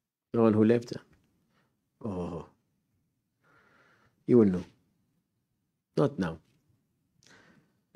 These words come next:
We don't want to be two faces people, no. We want to be the face and white face always. Face of taqwa and salah, and the other dunya and akhirah full of tranquility. This is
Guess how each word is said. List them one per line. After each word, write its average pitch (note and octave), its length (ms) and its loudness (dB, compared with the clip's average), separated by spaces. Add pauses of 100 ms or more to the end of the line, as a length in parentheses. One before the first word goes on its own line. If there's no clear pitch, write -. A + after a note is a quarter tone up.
(140)
We B2 120 2
don't C3+ 160 8
want B2 160 4
to A#2 100 -2
be A#2+ 440 0
two A#2+ 200 0
faces A2 400 -8
people, A2 320 -12
no. G#2 220 -12 (540)
We A2+ 80 -8
want A2+ 100 -8
to A#2+ 40 -4
be A#2 120 0
the G#2+ 120 -2
face B2+ 380 -2 (240)
and A2+ 160 -4
white A#2+ 220 -2
face G#2+ 200 -10
always. G2+ 380 -14 (1500)
Face B2+ 280 2
of A#2 220 -4 (240)
taqwa C3 360 0
and A2+ 80 -4
salah, C#3+ 380 2 (460)
and A#2 180 -2
the C3 120 4
other C#3+ 340 2 (320)
dunya D3+ 380 6
and D3+ 100 6
akhirah D3+ 440 4 (420)
full C3 120 8
of A#2 140 2
tranquility. G#2 680 -8
This C#3+ 280 8
is C#3+ 400 6